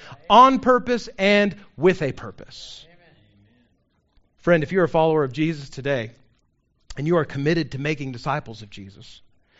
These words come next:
Speaker 1: strategize today. Begin planning now about how you will make disciples of Jesus. You've got a whole page in your worship guide for sermon notes. Use that page and make a list right now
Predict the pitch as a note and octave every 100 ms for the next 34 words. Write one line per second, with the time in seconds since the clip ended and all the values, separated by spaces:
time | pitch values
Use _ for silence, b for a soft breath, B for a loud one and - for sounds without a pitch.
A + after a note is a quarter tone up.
0 | _ - - G3+ G#3 G#3+ F3 G3 F#3+ F#3+
1 | F#3 F3+ D#3+ D3+ A#2+ A2 D3+ C3 G#3 A#3+
2 | A3+ - G#3 G#3+ G#3+ E3+ E3 E3+ C3+ G#2
3 | - B - F3 D#3+ C#3 G3 G3+ F#3+ F#3
4 | F3+ E3 B - F3 F3 F3 D3 D3 C3+
5 | B2+ A#2 A2+ A2 G2 - - _ _ _
6 | _ _ - D#3+ G3+ E3+ C3+ G#3+ A#3+ A#3+
7 | - G#3 F3+ E3 E3+ F#3+ G3 G#3 G#3 F#3
8 | F3 E3+ D3 D#3 E3 E3 D3 F#3 F3 D#3+
9 | C3+ A2+ - - B B D#3+ B3+ A#3+ B3+
10 | A#3+ - G3 F3 F3 - F#3+ F3 G3 B3+
11 | A#3+ G#3 A3 E3 - D#3+ A3 A3 G#3 F3+